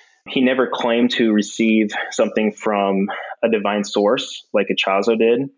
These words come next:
But even still, it's, it's troubling. Uh, I do think that, you know, again, Naranjo is not just this crazy occultist. He was trained in the United States. He was a brilliant psychologist, studied tremendously just personality types and things like that.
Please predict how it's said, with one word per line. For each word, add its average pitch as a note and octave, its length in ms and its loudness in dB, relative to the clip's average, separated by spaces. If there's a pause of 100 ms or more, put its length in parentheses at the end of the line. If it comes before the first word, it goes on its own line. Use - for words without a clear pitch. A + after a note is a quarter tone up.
(480)
But B2 100 0
even D3 200 2
still, A2 420 2
it's, G2 180 -4
it's G#2+ 220 -2
troubling. C3 680 0 (480)
Uh, G#2+ 260 0
I A#2+ 140 2
do E3+ 160 2
think C#3 300 0
that, A#2 240 2 (240)
you B2 100 0
know, A#2 220 -2 (220)
again, C#3+ 180 2
Naranjo B2+ 420 2
is B2 100 0
not A#2+ 140 0
just A#2+ 160 -8
this A2+ 160 -2
crazy A#2 420 -2
occultist. G2+ 600 -2
He B2+ 80 -2
was A2+ 180 -2
trained A#2 340 -2
in A2+ 60 2
the A2 60 4
United G#2 260 0
States. - 560 -2
He G2+ 280 2 (340)
was A2 260 0
a G2+ 260 2
brilliant A2+ 440 2
psychologist, G#2 920 0 (160)
studied A#2+ 720 0 (440)
tremendously A#2 720 2
just G2+ 260 -4 (180)
personality G#2+ 540 0
types F2+ 420 -2
and G2+ 80 -2
things G2+ 200 -2
like F#2+ 200 -2
that. F#2 240 0